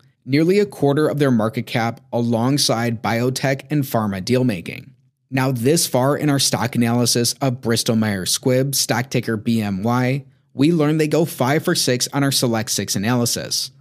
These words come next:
The company's returns are starting to rebound after they added a lot of capital for their Celgene acquisition,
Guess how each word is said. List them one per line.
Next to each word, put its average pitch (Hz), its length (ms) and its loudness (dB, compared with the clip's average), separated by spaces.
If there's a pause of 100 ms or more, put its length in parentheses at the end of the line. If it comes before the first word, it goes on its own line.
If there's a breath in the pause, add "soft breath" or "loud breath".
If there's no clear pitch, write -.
(160)
The 143 100 0
company's 165 400 0
returns 151 420 0
are 151 140 0
starting 139 460 0
to 151 60 2
rebound 120 600 0
after 127 240 -2
they 120 160 -2
added 123 220 0
a 113 80 0
lot 107 280 -2
of 139 140 -2
capital 107 460 -2
for - 140 -8
their 92 120 -4
Celgene 120 540 2
acquisition, 113 720 -2